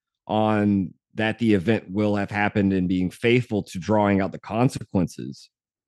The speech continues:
that one decides from the standpoint of the undecidable. And, um, and I think that that's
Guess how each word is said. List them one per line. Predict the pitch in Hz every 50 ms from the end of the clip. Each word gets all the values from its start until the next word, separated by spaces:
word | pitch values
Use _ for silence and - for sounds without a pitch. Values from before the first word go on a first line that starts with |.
| _ _ _ _ _ _ _ _ _ _ 73
that | 85 107 110 107 95
one | 110 113 117 117 117 107
decides | 104 101 - 127 117 117 117 107 101 -
from | - 123 113
the | 107
standpoint | 92 - - 107 101 98 85 95 95 92 90 -
of | 85 95 90 82
the | 87 87
undecidable. | 87 87 82 78 76 - 85 85 85 78 71 60 52 50 - _ _ _ _ _ _ _ _ _ _ _ _ _ _ _ _ _
And, | 92 92 92 90 90 87 87 87 85 85 82
um, | 85 85 82 80 78 76 76 76 78 - _ _ _ _ _ _ _ _ _ _ _ _ _ _ _ _ _ _ _
and | 92 92 95
I | 98
think | 92 131 117 95
that | - 98 78 82
that's | - 104 107 107 110 110 95 - - - - - - - -